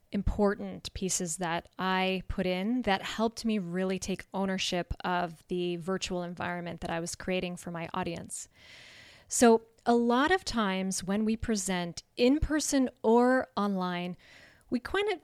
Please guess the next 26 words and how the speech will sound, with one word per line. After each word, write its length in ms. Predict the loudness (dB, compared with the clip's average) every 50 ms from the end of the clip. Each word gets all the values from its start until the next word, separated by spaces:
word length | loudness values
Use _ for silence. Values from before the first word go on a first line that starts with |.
| _ -8
start 540 | -4 -2 -2 2 4 6 6 8 6 6
in 140 | 4 2 2
this 260 | 2 0 0 -2 -4
loosey-goosey 880 | -4 -4 -2 0 2 2 2 0 0 -2 -2 0 0 0 2 2 0 0
manner 400 | 0 0 0 0 0 0 0 0
where 160 | 0 2 2 2
everyone's 720 | 2 2 2 2 2 2 2 2 2 2 0 -2 -4 -4
kind 180 | -4 -2 -2
of 80 | 0 0
shooting 380 | 0 0 2 2 2 2 2
the 80 | 0 -2
breeze 560 | -2 0 0 2 2 2 2 0 0 -2 -2
for 180 | -2 0 0 0
a 40 | 0
few 180 | -2 -4 -4 -4
minutes 640 | -2 -2 -2 -2 -2 -4 -4 -6 -6 -6 -6 -6 -6 -6
and 520 | -6 -4 -4 -2 -2 -2 -4 -4 -4 -4
we're 200 | -2 -2 -2 0
like, 320 | 0 0 0 0 -2 -2
"Hey 160 | -2 -2 0 2
guys, 480 | 4 6 6 6 4 4 2 0 -2
you 100 | -2 0
ready 220 | 0 2 2 0 0
to 60 | 0
get 180 | 0 -2 -2
started? 600 | -2 -2 0 2 4 4 4 4 2 2 0 -4